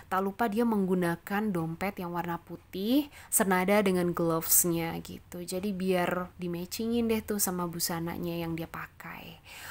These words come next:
Oke, kita langsung lanjut ke seri yang ketiga, Wedding Day Set.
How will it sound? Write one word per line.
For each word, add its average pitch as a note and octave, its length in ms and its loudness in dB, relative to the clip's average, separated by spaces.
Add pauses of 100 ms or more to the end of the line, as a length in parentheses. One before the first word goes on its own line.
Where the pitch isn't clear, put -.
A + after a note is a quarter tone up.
(200)
Oke, D4+ 640 10
kita C4 320 4
langsung C4+ 560 8
lanjut G3+ 640 6 (160)
ke F#3+ 240 6
seri F3+ 560 12
yang F3 140 4
ketiga, - 580 -2 (160)
Wedding E3 560 6
Day E3 160 6
Set. - 640 10